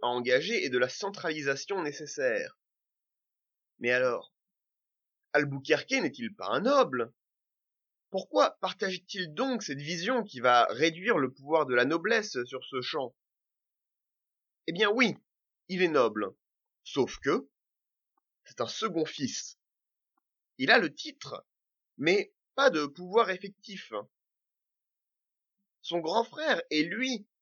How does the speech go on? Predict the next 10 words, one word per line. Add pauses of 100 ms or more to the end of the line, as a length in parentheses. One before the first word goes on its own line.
(120)
un
fidalgos
classique (460)
qui
épouse
la
vision
d'Almeida, (460)
mais
Albuquerque,